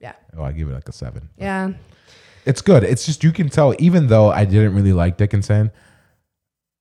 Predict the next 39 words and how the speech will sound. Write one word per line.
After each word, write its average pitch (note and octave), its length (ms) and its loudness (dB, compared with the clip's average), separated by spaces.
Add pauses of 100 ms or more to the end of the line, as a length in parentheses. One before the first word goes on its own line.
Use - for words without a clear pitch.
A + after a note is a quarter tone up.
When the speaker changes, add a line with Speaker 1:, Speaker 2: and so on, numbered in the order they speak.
(880)
Speaker 2:
I G#2+ 120 0
still B2+ 260 2
enjoyed G2+ 320 2
watching D#2+ 460 0
it C#2 100 -10
'cause D#2 180 -6
it E2 40 -2
was D#2 200 -4
so F2 720 -2
Speaker 1:
You B3 120 -6
appreciated G#3+ 560 0
Speaker 2:
produced. F#3+ 120 -6
Speaker 1:
the - 140 -12
art. E3+ 160 -6
Speaker 2:
It - 60 -6
was F#2+ 120 -10
the, - 180 -12 (100)
oh, F2+ 420 -2 (100)
man. D#2 480 -4
Speaker 1:
That's - 120 -8
Speaker 2:
It, - 40 -4
Speaker 1:
what - 80 -4
you - 60 2
always A3 240 0
Speaker 2:
oh. - 20 -16
Speaker 1:
said F3+ 180 -6
to D3 60 -16
me - 100 -18
anyway. F#2 200 -20 (160)
<laughs> A#3 140 -20
Speaker 2:
Yeah, E2 260 -4 (100)
it, F#2+ 300 -6
it's F2+ 220 -14
true. C3+ 340 -6
Like, D2 220 -12
it's F2 120 -8
just - 320 -12
great F2 220 0
art. B1 240 -4